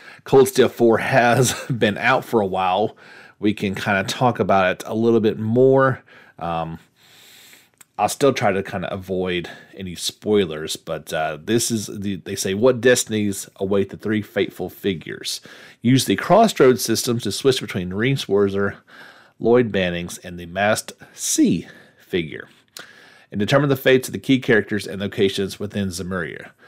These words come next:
Dive into refined tactical combat with new features such as the United Front and discover new allies and challenges within the halls of the True Reverie Corridor. Where one trail ends, another begins."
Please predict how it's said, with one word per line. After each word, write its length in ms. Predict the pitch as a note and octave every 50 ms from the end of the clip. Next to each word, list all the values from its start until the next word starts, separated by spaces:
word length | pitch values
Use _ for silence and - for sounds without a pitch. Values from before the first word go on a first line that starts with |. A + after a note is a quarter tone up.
| - - _ _ _ -
Dive 320 | - F2+ F2 G2+ D3+ F3 F3
into 260 | D#3+ C3 - - F#2
refined 560 | F2 F2 - - A2 A2 B2 D#3+ D#3+ - -
tactical 380 | - C3 B2+ - - D3+ C#3 C3+
combat 420 | - B2+ G#2+ F#2 E2+ F2 E2+ D2
with 160 | D2+ - -
new 160 | G#2 A#2+ D#3
features 460 | E3+ - - A#2+ A2+ - F#2+ F#2+ - -
such 200 | F#2+ F2+ - -
as 100 | F#2 D#2+
the 100 | F2 E2+
United 320 | E2 E2+ E2 E2+ C3 D#3
Front 340 | - - F#2+ F2+ E2+ - - - _ _ -
and 80 | - G2+
discover 400 | G#2 G2+ - - A2+ G#2 G#2 G2+
new 320 | G2+ G#2+ B2 C#3+ E3 -
allies 420 | - C3 C3+ C3 B2+ B2+ B2+ A#2 A#2
and 80 | A2
challenges 640 | - - - C#3+ F3 F#3+ E3 G#2+ F#2 F2 F2 - - _ - - - - _
within 280 | - A2 G2+ B2 C3 D3
the 120 | D#3 D3+
halls 380 | C3+ C#3 A#2 G2 D2+ C2+ - -
of 100 | - F#2+
the 60 | G2
True 480 | F#2 - - A#2+ A#2+ B2 C3 C3+ C3+ - _ - _ _ _
Reverie 480 | - F#2+ G2 G2 F#2+ G2 F#2+ F#2+ F2+ - _ _
Corridor. 720 | - - - - - G#2+ G2+ F#2+ F2+ E2 D2+ B1 G1+ G1+ - - _ _ - - - - - _
Where 160 | - E2+ F2+ F2+
one 260 | F#2 G2+ A#2 C3 D3
trail 340 | C#3+ - - C#3+ C3 - - -
ends, 640 | - F3 C3+ A#2+ G2+ G2 F#2+ G2 G2+ - - - _ _ _ _ _ _ _ _ _ _ _ _ _ - -
another 880 | A#2+ B2 B2 B2 B2+ B2+ C3 C3 C3 A2+ E2+ F#2+ E2 C#2+ D2 D#2 - - - - - - - - G2
begins." 760 | F#2+ G#2 G#2 F2+ F2 G2+ G#2+ G#2 G2 E2 C2 A#1+ - - -